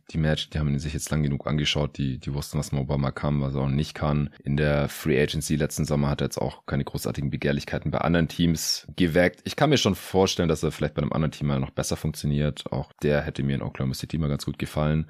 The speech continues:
In unserer Mock-Trade-Deadline hat Sven auch versucht, für Bamba zu traden. Äh, aber wie gesagt, ich verstehe es auch total aus Sicht der Magic, wieso sie ihn jetzt hier abgegeben haben.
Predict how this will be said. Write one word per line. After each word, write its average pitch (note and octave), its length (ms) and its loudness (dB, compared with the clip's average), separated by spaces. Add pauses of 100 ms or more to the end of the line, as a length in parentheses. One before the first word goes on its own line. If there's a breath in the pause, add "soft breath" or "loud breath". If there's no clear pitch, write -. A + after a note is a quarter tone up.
In - 80 -6
unserer D#2 160 -2
Mock-Trade-Deadline F2 920 2
hat E2 140 -6
Sven E2 420 0
auch - 180 -2
versucht, E2+ 420 -6
für E2+ 260 0
Bamba E2 640 2 (100)
zu - 180 0
traden. G2+ 560 6 (360 loud breath)
Äh, - 100 0
aber E2+ 440 4
wie E2 60 0
gesagt, E2 240 0
ich - 80 -2
verstehe G#2+ 240 4
es - 80 2
auch E2 80 2
total D#2 340 2
aus - 520 -4
Sicht - 320 -4
der C2 80 0
Magic, C2 400 -2
wieso B1+ 180 -4
sie C2 140 -4
ihn - 80 -4
jetzt - 160 -6
hier - 100 -6
abgegeben - 480 -4
haben. A#2 320 0